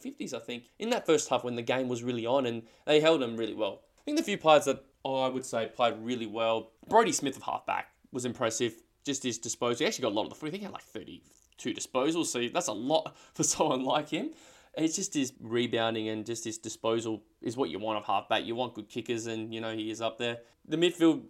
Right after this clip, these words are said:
was good with, uh, Jordan Dawson, another thirty-three disposal game. Just always finding the footy. I think the thing I'm impressed with Dawson is just his disposal, but he's able to find the footy and also to get out of pressure.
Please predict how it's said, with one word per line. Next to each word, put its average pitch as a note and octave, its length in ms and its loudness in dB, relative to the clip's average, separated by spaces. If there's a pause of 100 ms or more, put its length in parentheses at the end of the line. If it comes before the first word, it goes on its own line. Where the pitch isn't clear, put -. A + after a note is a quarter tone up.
(180)
was D#3+ 160 2
good E3+ 280 6 (180)
with, C3+ 240 -4
uh, C3+ 140 4
Jordan D3+ 260 0
Dawson, D3+ 480 2 (480)
another A2+ 260 2 (100)
thirty-three A#2 300 2
disposal A2 360 0
game. A#2 480 2 (360)
Just G2+ 160 -10
always A2+ 180 0
finding G#2+ 240 0
the G#2 60 -4
footy. A#2 580 0
I - 60 -20
think A#3+ 160 -2
the A3 60 -6
thing F#3 140 0
I'm C#3+ 120 4
impressed C3+ 340 -2
with A#2 220 -10
Dawson B2+ 540 -4 (180)
is F3 100 -4
just C#4 240 0
his G#3 240 0 (220)
disposal, E3 560 2
but D3 200 -2
he's F3+ 140 -2
able B3 220 2
to G#3 80 2
find E3+ 360 0
the E3+ 60 -2
footy C3+ 500 0
and D3+ 140 4
also D#3+ 240 0
to D3 80 0
get E3 320 0
out G#3 160 4
of - 140 -2
pressure. - 400 0